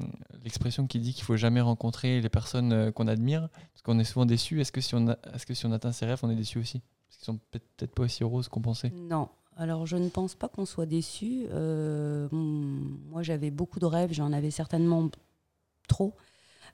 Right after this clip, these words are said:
Speaker 2: Euh, mais j'en avais trop parce que j'étais aussi désespérée à un moment donné, donc il faut, il faut bien rêver. Euh, et j'ai la chance d'avoir pu accéder à certaines choses dont j'avais rêvé.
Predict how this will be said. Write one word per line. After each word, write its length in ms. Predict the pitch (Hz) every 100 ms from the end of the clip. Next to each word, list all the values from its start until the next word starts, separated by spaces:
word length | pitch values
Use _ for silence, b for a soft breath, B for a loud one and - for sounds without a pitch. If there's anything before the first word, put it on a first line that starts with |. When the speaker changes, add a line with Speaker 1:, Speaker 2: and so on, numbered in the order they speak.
| -
Speaker 2:
Euh, 280 | 151 147 147
mais 200 | 160 165
j'en 140 | 170
avais 180 | 165 156
trop 160 | - 185
parce 180 | 165
que 100 | -
j'étais 240 | 160 156 156
aussi 260 | 156 -
désespérée 600 | 156 170 156 - 156 170
à 60 | 165
un 40 |
moment 300 | 151 151 151
donné, 300 | 151 165 220
donc 200 | 202 165
il 80 | 151
faut, 360 | - 147 143 139
il 100 | 143
faut 140 | 143
bien 160 | 143 139
rêver. 260 | 143 175 - B B B B B 160
Euh, 200 | 156 156
et 200 | 170 196
j'ai 220 | 202 196
la 200 | 190 175
chance 420 | 160 - 180 220 185
d'avoir 480 | 165 156 160 165
pu 380 | - - 185 202
accéder 420 | 165 156 170 156
à 100 | 180
certaines 460 | 156 - 180 175 165
choses 360 | 160 156 160 180
dont 120 | 160
j'avais 240 | 143 143
rêvé. 320 | 143 139 156